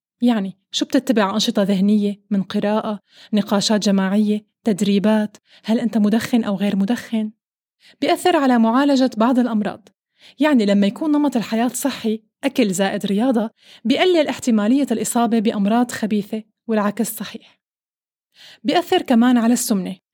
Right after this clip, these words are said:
زيادة الوزن بسببها الجلوس لفترات طويلة إذا كان نظام حياتك بطيء، والعكس صحيح، كل ما كان في حركة،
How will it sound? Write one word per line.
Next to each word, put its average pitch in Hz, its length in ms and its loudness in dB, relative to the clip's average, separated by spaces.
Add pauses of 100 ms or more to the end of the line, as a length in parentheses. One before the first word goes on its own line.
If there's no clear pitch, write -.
(240)
زيادة 254 400 0
الوزن 240 580 2
بسببها 220 460 0
الجلوس 208 400 0
لفترات 208 480 -4
طويلة 208 420 0 (280)
إذا 240 180 0
كان 311 240 2
نظام 247 220 4
حياتك 220 460 -2
بطيء، - 320 -6 (360)
والعكس 247 440 0
صحيح، - 460 -8 (240)
كل 294 120 0
ما 294 60 4
كان 277 180 0
في 247 140 -2
حركة، 269 440 -4